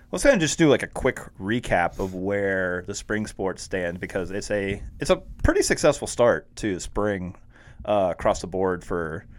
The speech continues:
for J M U. Um, we can start with, uh, lacrosse. I think you're gonna go out and watch them play tomorrow on Saturday against, uh, Johns Hopkins,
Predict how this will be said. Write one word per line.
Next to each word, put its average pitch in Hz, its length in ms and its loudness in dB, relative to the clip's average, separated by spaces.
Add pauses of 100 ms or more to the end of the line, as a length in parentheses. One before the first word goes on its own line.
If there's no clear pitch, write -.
(220)
for 107 180 0
J 98 220 -2
M 92 100 -4
U. 90 320 -6 (340)
Um, 90 480 -4 (280)
we 127 80 2
can 151 80 2
start 131 180 6
with, 113 240 2
uh, 95 140 6
lacrosse. 104 400 6
I 101 40 -6
think 110 140 -2
you're 107 80 -2
gonna 110 120 0
go 101 100 2
out 98 60 2
and 92 80 -4
watch - 400 -4
them 98 180 -4
play 90 480 -4 (440)
tomorrow 98 400 0
on 92 120 -4
Saturday 92 680 -2 (200)
against, 104 240 -10
uh, 92 180 -2
Johns 104 280 -4
Hopkins, 101 680 -4